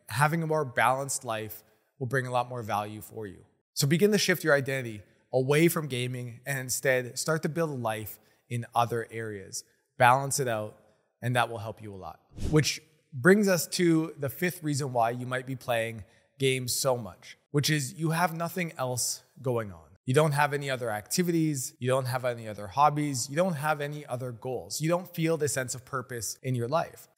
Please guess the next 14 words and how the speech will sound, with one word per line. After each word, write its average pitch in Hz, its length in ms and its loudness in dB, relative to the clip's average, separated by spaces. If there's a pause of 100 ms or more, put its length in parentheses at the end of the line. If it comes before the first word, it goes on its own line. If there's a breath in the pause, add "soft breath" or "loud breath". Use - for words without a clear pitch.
Now, 156 200 8
often 165 640 2 (320 soft breath)
gaming 185 640 2 (140)
has 139 200 -2
either 160 240 2
been 143 260 -4
something 143 340 -6
we've 127 200 -4
done 127 260 0
since 123 280 -8
we 123 100 -8
were 113 140 -6
very 123 420 0
young, 143 400 2